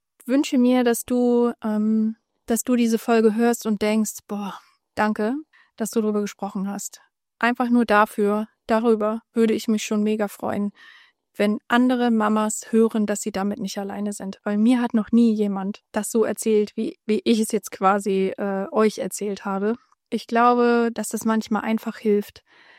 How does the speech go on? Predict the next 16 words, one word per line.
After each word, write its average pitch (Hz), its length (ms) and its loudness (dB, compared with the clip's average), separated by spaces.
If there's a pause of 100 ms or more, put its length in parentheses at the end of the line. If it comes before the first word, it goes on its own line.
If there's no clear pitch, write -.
(160)
ehrlich 277 300 0
zu 262 140 -4
sein, 233 500 2 (140)
das 214 160 -2
einmal 220 260 0
rauszuhauen 208 880 0
und 214 280 0
der 202 440 0 (540)
Umgebung, 240 680 0
den 202 300 0 (380)
Menschen 240 320 2
in 220 140 2
seiner 214 320 2
Umgebung 220 500 2
klarzumachen, 214 1040 0
„Hallo, 220 400 0